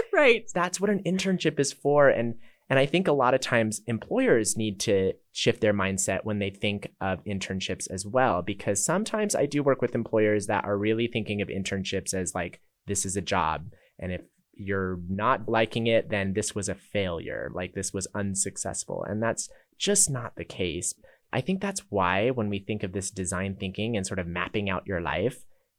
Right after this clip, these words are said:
Speaker 2: internships are part of the prototyping phase. And then when you have tested that out for your next internship or your career, you kind of have gained some insights. You know a
Speaker 1: Yes.
Speaker 2: little bit more about yourself, and it's great.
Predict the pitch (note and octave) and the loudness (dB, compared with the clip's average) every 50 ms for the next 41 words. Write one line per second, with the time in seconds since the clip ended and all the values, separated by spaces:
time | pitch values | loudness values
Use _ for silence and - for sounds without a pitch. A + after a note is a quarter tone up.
0 | _ _ _ _ _ _ _ _ _ _ G#2+ G2 G2+ G2+ - C3 C3+ - - D#3 | _ _ _ _ _ _ _ _ _ _ -6 -6 -4 -4 -2 -2 -2 0 -2 -2
1 | D#3 - D#3 D3+ - - B2+ C3+ C3 C#3+ C#3 - - A#2 B2+ E3+ F3+ - - - | 0 -2 -2 -2 0 0 0 0 0 -2 -4 -2 -2 0 0 0 -2 -2 -4 -6
2 | - - - - - - - - - - - - - - - - _ G#2 G#2+ G2+ | -6 -6 -8 -10 -8 -8 -8 -8 -8 -8 -6 -4 -4 -6 -6 -8 _ -4 -2 -2
3 | G2 G2 G2 F#2+ - - - - _ _ _ _ - G#2 G2+ G#2+ B2 D3+ D3+ C#3 | -2 -2 -4 -6 -10 -14 -20 -20 _ _ _ _ 0 2 4 4 6 6 6 6
4 | A#2+ A#2+ A2+ G#2+ G#2+ G#2+ G#2+ G#2+ G#2 G#2 G#2 - - A2 G2 F#2 F2+ F#2+ - - | 6 6 4 4 4 4 6 6 6 4 4 2 2 -2 -4 -4 -6 -6 -4 -2
5 | F#3 A3+ - - G3+ C#3+ - F#2+ F2+ E2+ D#2+ D2+ F2 G#2 B2 C3+ C3+ - _ _ | -2 -2 -2 -4 -2 0 0 0 0 0 -2 0 4 6 6 4 4 0 _ _
6 | _ _ _ - - G#2 F#2+ G#2 G#2+ G#2+ G2+ G#2+ C#3+ F#3 - - - G#2 F#2+ F2+ | _ _ _ -4 -4 -2 0 0 2 2 2 0 0 -2 -2 -2 -2 -2 -2 -2
7 | - F#2 E2+ D#2+ - F2 D#2+ - - G2 F#2 G2 G2+ F#2+ - - B2 C#3+ D3+ C3+ | -2 -4 -4 -4 -4 -4 -4 -4 -4 -2 -2 -2 -2 -4 -4 -2 0 2 2 2
8 | A2 G2+ G2+ - - - - G#2+ A2 A#2+ C3+ - C#3 C3+ A2+ G#2+ - G2 F#2+ G2+ | 2 0 -2 -4 -6 -6 -4 -2 0 0 0 0 0 -2 -4 -4 -2 -2 0 0
9 | G#2+ A2 A2 - A2+ G2 - - G#2+ B2 C#3 - - F2+ D#2 D2+ D2 C2+ - - | 0 0 0 0 0 -2 -2 -2 -2 0 0 0 0 -2 -2 -2 -4 -4 -6 -6
10 | - - _ _ _ - F#3+ E3+ - G#2+ G2+ G2+ G#2+ G#2+ A2 A2 G#2+ G#2+ A#2+ C3 | -8 -8 _ _ _ -12 -4 -2 0 0 2 2 2 2 2 2 2 2 2 2
11 | D3+ D3+ D3+ D3+ - B2+ B2+ C3 C#3 C#3 - B2 G#2+ - - G2+ G2+ - - - | 4 4 2 2 2 2 2 2 2 2 2 2 0 0 -2 -4 -4 -4 -2 0
12 | C#3+ C3+ A2+ D#2 D#2 E2+ - - - _ _ _ _ _ _ F#2 F#2 F#2 F2+ E2+ | 2 2 2 2 0 -2 -6 -10 -18 _ _ _ _ _ _ -6 -4 -4 -6 -6
13 | - _ _ _ _ F#2 G2+ - - - - _ _ _ - - E2 D2+ - C#3 | -10 _ _ _ _ -10 -8 -8 -12 -14 -14 _ _ _ -14 -12 -10 -8 -6 -8
14 | - - - | -8 -8 -12